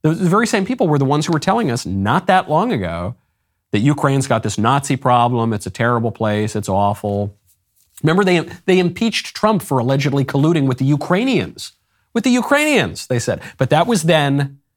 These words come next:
this is now. And so, from the beginning, my view on the war in Ukraine is the least popular view. It's that <laughs> it's complicated. People, they, people think I'm too soft on Putin.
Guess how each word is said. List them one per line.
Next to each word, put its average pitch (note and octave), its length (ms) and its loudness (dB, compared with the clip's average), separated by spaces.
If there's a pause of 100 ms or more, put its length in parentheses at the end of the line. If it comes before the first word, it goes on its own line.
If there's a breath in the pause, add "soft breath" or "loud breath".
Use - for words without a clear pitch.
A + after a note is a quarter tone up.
(760)
this C#3 220 0
is C3+ 140 0
now. G#2 380 -2 (180)
And D#3 100 2
so, E3 220 2 (720 loud breath)
from A3 180 2
the G3+ 60 2
beginning, B2 400 2
my G2+ 200 2
view A2+ 340 0
on G2+ 120 2
the F#2 60 0
war F#2 160 -2
in F2 80 -2
Ukraine C3+ 440 0
is G2 140 -6
the F#2 80 -6
least G#2 240 -2
popular F#2+ 380 -2
view. F2 240 -2
It's E2+ 200 -8
that E2+ 220 -6 (320 loud breath)
<laughs> - 240 -20
it's - 180 0
complicated. A2 600 -2 (680 loud breath)
People, F3+ 240 2
they, F#3 220 -2
people G#3+ 260 2
think F3+ 160 2
I'm D3 100 0
too G#3+ 140 2
soft G#3 380 2
on F3 520 0 (760)
Putin. C3+ 440 0